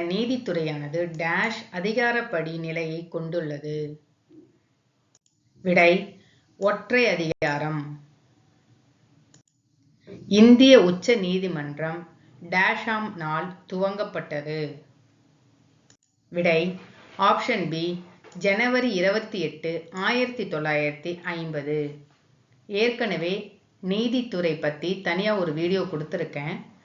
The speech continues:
அது யூஸ்ஃபுல்லா இருக்கும் கண்டிப்பா. ஹைகோர்ட் மற்றும் சுப்ரீம் கோர்ட் பத்தி ஃபுல் டீடெயில்ஸ் அதுல இருக்கும், வினா விடையா செக் பண்ணிக்கோங்க. உச்ச நீதிமன்றம் ஒரு தலைமை நீதிபதி உட்பட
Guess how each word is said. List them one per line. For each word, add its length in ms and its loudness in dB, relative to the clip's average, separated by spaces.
அது 200 0
யூஸ்ஃபுல்லா 460 0
இருக்கும் 300 -2
கண்டிப்பா. 480 -2
ஹைகோர்ட் 540 -2
மற்றும் 460 0
சுப்ரீம் 500 -2
கோர்ட் 220 0
பத்தி 220 -4
ஃபுல் 220 -4
டீடெயில்ஸ் 420 -2
அதுல 200 -2
இருக்கும், 340 -4
வினா 260 0
விடையா 340 -2
செக் 300 -6
பண்ணிக்கோங்க. 440 -4
உச்ச 320 6
நீதிமன்றம் 720 2
ஒரு 280 -2
தலைமை 380 2
நீதிபதி 580 0
உட்பட 560 -6